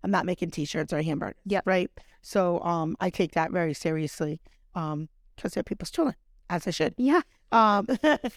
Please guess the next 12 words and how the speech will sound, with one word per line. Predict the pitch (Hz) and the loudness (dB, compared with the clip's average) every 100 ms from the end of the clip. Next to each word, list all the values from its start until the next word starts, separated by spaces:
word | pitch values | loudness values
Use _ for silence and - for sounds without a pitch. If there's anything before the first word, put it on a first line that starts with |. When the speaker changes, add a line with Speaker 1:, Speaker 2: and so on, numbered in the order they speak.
| _ _ | _ _
Speaker 1:
so | - 320 269 262 - | -4 2 4 4 4
are | 247 | 2
there | 254 - | 4 2
any | 294 | 2
other | 339 311 | 2 2
benefits | 233 226 233 240 226 214 - | 2 2 0 0 0 -2 -10
for | - 220 214 190 - | -2 2 4 2 0
exercise | 202 - 202 202 185 180 | -4 -4 2 4 4 4
other | - 180 | 0 0
than | 170 180 | 0 0
reducing | 170 160 185 - 160 | -2 -2 -4 -4 -6
stress, | - 214 208 | 0 2 2